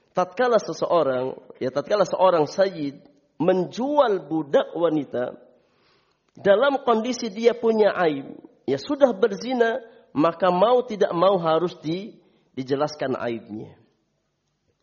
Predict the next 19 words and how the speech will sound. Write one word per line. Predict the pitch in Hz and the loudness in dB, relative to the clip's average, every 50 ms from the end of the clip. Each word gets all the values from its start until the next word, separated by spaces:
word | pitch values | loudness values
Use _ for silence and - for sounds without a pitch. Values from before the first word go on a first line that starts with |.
| _ _ _ _ _ | _ _ _ _ _
Dan | 160 139 165 | -6 0 0
ini | 202 220 214 202 | 2 2 4 4
mimbabil | 196 185 185 214 214 208 185 165 | 2 2 2 0 0 -2 -4 -2
hajah. | - 196 185 156 139 143 110 - - _ _ _ _ _ _ _ _ _ _ _ _ _ _ _ | -2 -4 -4 -4 -6 -14 -14 -16 -20 _ _ _ _ _ _ _ _ _ _ _ _ _ _ _
Maka | - 139 - 208 | -6 -2 0 0
tidak, | 202 180 175 151 175 185 202 208 - - - - | -2 -2 0 4 4 4 4 4 0 -4 -8 -2
tidak | 156 185 170 - | 0 0 0 2
terlarang. | - 175 170 175 175 165 160 139 120 - - - - _ _ _ _ _ _ _ _ _ _ _ _ _ _ _ _ _ _ _ _ _ _ - | 0 -2 0 0 -2 0 -2 -4 -8 -8 -16 -20 -20 _ _ _ _ _ _ _ _ _ _ _ _ _ _ _ _ _ _ _ _ _ _ -12
Ya, | 104 104 104 | -10 -10 -10
tidak | - - 139 139 165 151 - - | -10 -10 -2 -2 -2 -2 0 -2
terlarang. | 147 156 151 143 143 | 0 2 0 0 0
Karena | - 160 160 190 226 214 | -2 -2 2 2 2 4
menjelaskan | 208 202 175 196 208 226 220 - - 208 190 180 147 175 | 2 0 0 2 0 0 0 0 2 2 2 4 4 2
aib | 214 208 180 156 139 139 160 | 2 2 0 -2 -2 0 0
dalam | 170 180 214 220 226 214 196 - | 2 2 2 0 0 -2 -6 -2
transaksi | - 196 190 185 180 175 - 247 294 - - - - 240 202 156 | 0 2 4 4 2 2 2 -2 -2 -2 -4 -10 -8 -10 -10 -6
jual | 147 170 180 180 175 170 160 156 | -2 0 4 4 4 4 2 -2
beli | 156 160 160 170 175 165 | -4 -2 -2 -2 -4 -4
itu | 190 185 185 | -8 -2 -2